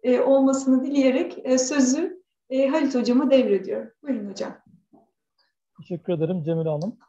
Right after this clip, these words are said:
Speaker 2: Ee, çok kıymetli katılımcılar, ben de, e, her birinizi saygı ve sevgiyle selamlıyorum.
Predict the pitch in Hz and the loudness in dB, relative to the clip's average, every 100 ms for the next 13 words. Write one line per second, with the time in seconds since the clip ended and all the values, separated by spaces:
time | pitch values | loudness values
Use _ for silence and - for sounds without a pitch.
0 | _ _ _ _ _ _ _ - 170 165 | _ _ _ _ _ _ _ 0 4 6
1 | 165 165 - - 185 185 196 185 185 190 | 4 2 -2 -2 -2 0 2 2 2 2
2 | 185 185 - 180 - 165 160 190 196 165 | 2 0 -4 -4 -2 -6 -2 -2 0 0
3 | 170 165 170 170 - 165 160 156 151 151 | 0 -2 -4 -6 -6 0 2 2 0 0
4 | 165 170 156 156 156 139 170 196 - 160 | 2 2 2 -4 -6 -8 -8 -10 -2 0
5 | 156 160 156 156 160 151 160 156 147 - | 0 0 -2 0 -4 -2 0 2 0 -2
6 | 151 147 143 135 143 220 | 0 0 0 -4 -2 -6